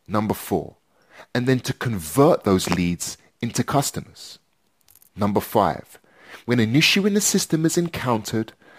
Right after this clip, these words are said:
and there'll be a lot of them, then you test and tweak until you've moved under or over or through the roadblock.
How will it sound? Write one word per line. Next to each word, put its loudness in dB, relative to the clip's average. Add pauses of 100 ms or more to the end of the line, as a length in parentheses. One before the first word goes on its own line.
(140)
and -6
there'll 4
be 4
a 8
lot 6
of 2
them, 0 (300)
then 0
you 0
test -4 (240)
and 0
tweak -2 (180)
until -2
you've -2
moved -4 (100)
under 2 (240)
or 0
over 6 (220)
or -4
through 2
the 0
roadblock. 0